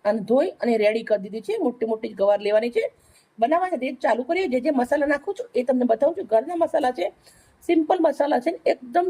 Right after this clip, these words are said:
સુપર સબ્જી બનશે. કુકર લીધું છે, કુકરના અંદર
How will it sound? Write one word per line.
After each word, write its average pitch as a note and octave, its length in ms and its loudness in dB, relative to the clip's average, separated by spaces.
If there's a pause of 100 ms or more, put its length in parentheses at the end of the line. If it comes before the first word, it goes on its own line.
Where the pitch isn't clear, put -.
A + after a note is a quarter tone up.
સુપર E4+ 440 -6
સબ્જી B3+ 280 -4
બનશે. B3+ 280 -10 (260)
કુકર C4 360 0
લીધું D#4+ 260 0
છે, A#4 100 0 (1120)
કુકરના C4 460 0
અંદર C4+ 200 2